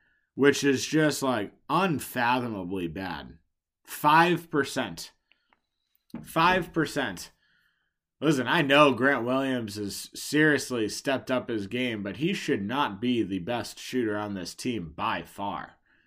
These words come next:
And tonight, it looked like that. Boy, was this just an ugly, ugly performance. We saw Sam Hauser get in there. He took three threes,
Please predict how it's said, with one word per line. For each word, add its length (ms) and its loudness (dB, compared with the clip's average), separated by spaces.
And 200 -10
tonight, 460 0
it 160 -4
looked 300 -6
like 240 -10
that. 280 -12
Boy, 320 6
was 220 -2
this 220 -2
just 380 -6
an 160 -12
ugly, 480 0
ugly 380 -2
performance. 640 -6
We 80 2
saw 260 2
Sam 320 0
Hauser 380 2
get 220 2
in 160 -2
there. 220 0
He 120 2
took 320 -2
three 260 4
threes, 560 0